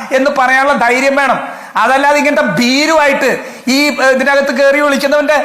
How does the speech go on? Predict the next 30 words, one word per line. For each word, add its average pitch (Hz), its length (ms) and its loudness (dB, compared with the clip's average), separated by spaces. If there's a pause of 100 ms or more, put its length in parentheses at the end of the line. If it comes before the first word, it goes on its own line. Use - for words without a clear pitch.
(200)
വീരവാദമാണോ 311 840 2
ഈ 302 160 0
പറയുന്നത്? 269 320 2
ചോദിച്ചേ, 254 240 0 (300)
നാണമുണ്ടോ 311 720 2
സതീഷ് 254 300 -2
ഇതൊക്കെ 262 220 0
പറയാനായിട്ട്? 254 520 0 (320)
പിന്നെ 302 240 0 (360)
രണ്ടാമത്തെ 311 420 0
കാര്യം, 294 220 0 (300)
ഇവിടെ 302 160 2 (120)
പ്രിവിലേജിന്റെ 302 580 0
കാര്യം 302 280 2
ഹസ്കർ 277 260 0
പറഞ്ഞത്. 262 320 0 (400)
ഹസ്കർജി, 320 500 0 (380)
ഒരു 285 140 2
പ്രിവിലേജ് 311 520 0
ഇല്ലാത്ത 320 200 2
ഒരാളുടെ 302 380 2
കാര്യം 294 220 2
ഞാൻ 277 80 0
പറയാം, 269 180 2
ഉള്ള 285 140 2
ഒരാളുടെ 277 320 2
കാര്യം 269 200 2
ഞാൻ 254 120 0
പറയാം. 247 200 2 (320)
ആർഷോ 320 540 2